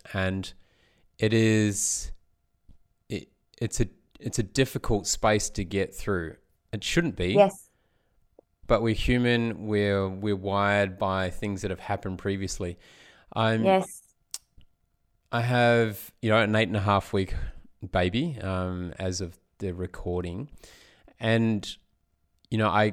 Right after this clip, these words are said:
Speaker 1: I watching my wife, who's an incredible, incredible human being, um, being a mother and, and wanting to hold her career and
Speaker 2: Yes.
Speaker 1: and continue doing things. But it's actually a real challenge. Like, y-, you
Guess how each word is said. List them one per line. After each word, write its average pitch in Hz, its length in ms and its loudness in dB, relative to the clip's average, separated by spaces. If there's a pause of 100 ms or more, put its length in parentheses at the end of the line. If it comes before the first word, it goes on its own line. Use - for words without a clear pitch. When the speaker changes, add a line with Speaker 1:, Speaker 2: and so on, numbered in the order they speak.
Speaker 1:
I 110 60 2
watching 104 760 2
my 98 360 2
wife, 98 500 2 (100)
who's 95 340 0
an 95 100 -4
incredible, 95 840 -2 (500)
incredible 104 420 2
human 98 340 -4
being, 92 340 -2 (560)
um, 98 500 0
being 123 260 2
a - 20 2
mother 98 400 4 (140)
and, 104 320 -2
and 113 180 0
wanting 117 280 4
to 104 480 4
hold 110 360 0
her 101 80 0
career 98 640 2
and 92 360 -4 (640)
Speaker 2:
Yes. 185 320 -12 (100)
Speaker 1:
and 113 220 0
continue 110 400 0
doing 127 260 0
things. 95 300 -2 (580)
But 131 100 6
it's 131 120 2
actually 143 260 2
a 131 40 2
real 117 180 4
challenge. 107 420 0
Like, 107 240 0
y-, 117 160 -6
you 113 580 -2